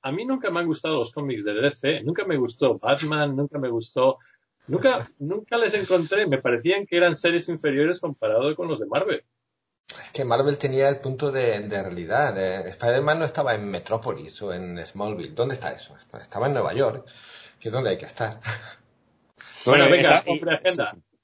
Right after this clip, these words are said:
Speaker 3: sí.
Speaker 2: Bueno, eh, quería, eh, recomendar, eh, bueno,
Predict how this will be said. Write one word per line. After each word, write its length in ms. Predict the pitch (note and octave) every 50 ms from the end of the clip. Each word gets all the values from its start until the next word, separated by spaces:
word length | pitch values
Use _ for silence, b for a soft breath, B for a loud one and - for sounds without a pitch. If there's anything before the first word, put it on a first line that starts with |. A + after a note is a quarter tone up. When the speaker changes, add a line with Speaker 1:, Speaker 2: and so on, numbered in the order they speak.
| _ _ _ _ _ _ _ _ _ _ _ - -
Speaker 3:
sí. 80 | - G#2+
Speaker 2:
Bueno, 520 | G#2+ A2+ G#2+ G2+ - B2 A2 G2 F#2 F#2 F#2+
eh, 260 | G#2 G2+ G2+ G2 G2
quería, 760 | G2 A#2 A2+ A#2+ C3 C#3+ C#3+ D3+ D3 D3+ D3+ C#3+ C3 B2+ F#2 -
eh, 920 | A2 A#2 A2 G#2+ G#2+ G#2+ G#2 G2+ G2+ G2 G2 F#2+ F#2 F#2 F2+ F#2 G2 G2+ - _ _ _ _ _ _ _ _ _ _ -
recomendar, 880 | A#2+ G#2+ G#2 A2 A2 A2+ G#2+ G#2 G2+ G#2+ A2+ C3+ C#3 C#3 C#3 C3 - -
eh, 600 | G2 G2+ G2 F#2+ F#2+ F#2+ F#2 F#2 F#2+ F#2 F#2 G2 -
bueno, 300 | C#3 C#3 C3+ - -